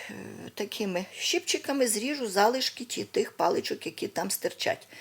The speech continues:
Ось, я їх зріжу, долила ще туди клею, зрізала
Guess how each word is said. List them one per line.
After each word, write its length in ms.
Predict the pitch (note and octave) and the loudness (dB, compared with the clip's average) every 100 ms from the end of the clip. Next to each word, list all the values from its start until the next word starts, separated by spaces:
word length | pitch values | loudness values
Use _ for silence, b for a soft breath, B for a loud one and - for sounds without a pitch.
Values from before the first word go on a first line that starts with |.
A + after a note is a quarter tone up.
| B B B - D#3 | B B B -6 -2
Ось, 240 | C3+ - | 0 0
я 160 | G#3 D3+ | 4 4
їх 160 | C#3+ | 4
зріжу, 480 | D3 G3+ E4 E4+ A4 - - B B B - | 0 2 0 2 0 -2 -20 B B B 2
долила 440 | A#3+ A3 G#3+ F3 | 4 8 8 6
ще 160 | - E3+ | 2 0
туди 280 | - D3 C#3+ | -2 -2 -2
клею, 480 | - D3 F3 C4+ C4+ | 2 4 4 4 2
зрізала 720 | A#3+ F3 F3 G3+ B3+ C#4 | 2 2 4 4 4 2